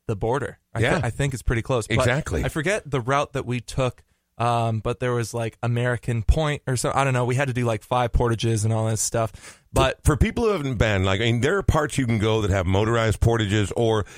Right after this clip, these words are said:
Speaker 2: you can literally just put in and you're in the Boundary Waters. You head up to the end of the Gunflint, and we used to go on the most aggressive portage,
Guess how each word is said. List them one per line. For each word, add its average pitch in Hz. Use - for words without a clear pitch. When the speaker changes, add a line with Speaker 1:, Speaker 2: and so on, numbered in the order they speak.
Speaker 2:
you 113
can 120
literally 120
just 104
put 123
in 104
and 95
you're 95
in 101
the 92
Boundary 95
Waters. 85
You 131
head 160
up 156
to 131
the 120
end 110
of 104
the 98
Gunflint, 92
and 90
we 113
used 151
to 127
go 117
on 110
the 101
most 98
aggressive 101
portage, 101